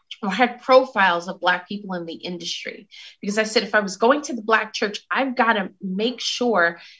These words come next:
that I am, I am speaking to them in a way that is relatable.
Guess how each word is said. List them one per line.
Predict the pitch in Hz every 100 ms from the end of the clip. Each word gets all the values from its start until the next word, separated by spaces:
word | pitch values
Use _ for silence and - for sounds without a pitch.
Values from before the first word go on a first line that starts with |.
| _
that | 220 214 -
I | 202 233 262
am, | - 233 208 196 _ _ _ _
I | 226 254
am | 254
speaking | 233 - 269 262 247
to | 247
them | 214 214 208
in | 202 208
a | 196
way | 190 196 196
that | 202 196 196
is | 190 185
relatable. | 180 180 165 175 165 151 - -